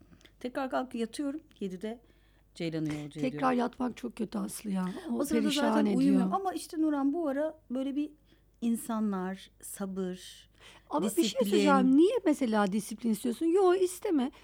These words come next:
Speaker 1: Ha, evet.
Speaker 2: İki bin yirmi üçte de, e, ş-,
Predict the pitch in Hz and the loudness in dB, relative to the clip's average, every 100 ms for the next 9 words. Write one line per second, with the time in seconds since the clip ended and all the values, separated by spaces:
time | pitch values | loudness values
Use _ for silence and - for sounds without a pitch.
0 | - 254 226 349 339 339 392 311 254 - | -2 0 2 4 6 6 4 4 4 0
1 | - 339 554 - - _ - 233 262 480 | -4 -2 -4 -10 -20 _ -2 2 2 -2
2 | - 523 _ - 269 240 311 _ - - | -10 -20 _ -2 -2 -2 -8 _ -18 -18